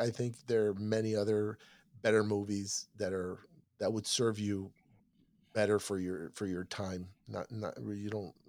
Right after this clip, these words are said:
nobody needs to watch this movie, and you're not going to feel any which way about it other than after the two and somewhat hour, two hours and,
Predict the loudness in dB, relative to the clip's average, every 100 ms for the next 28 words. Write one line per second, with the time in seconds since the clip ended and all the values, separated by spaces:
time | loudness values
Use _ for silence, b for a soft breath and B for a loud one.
0 | -20 _ _ -4 -2 -2 -4 -6 -6 -4
1 | -2 -2 -2 -2 -4 -4 -6 -4 -6 -6
2 | -10 -8 -8 -6 -6 -6 -8 -6 -2 0
3 | 0 -2 -4 -6 -2 0 0 0 -2 -2
4 | -2 0 0 -2 -8 -10 B B B B
5 | _ -8 -6 0 0 0 -4 -6 -8 -2
6 | 0 2 0 0 -2 -4 -8 -6 -2 0
7 | 0 0 -2 -2 -4 -6 -4 -4 -2 -4
8 | -6 -6 -8 -8 -10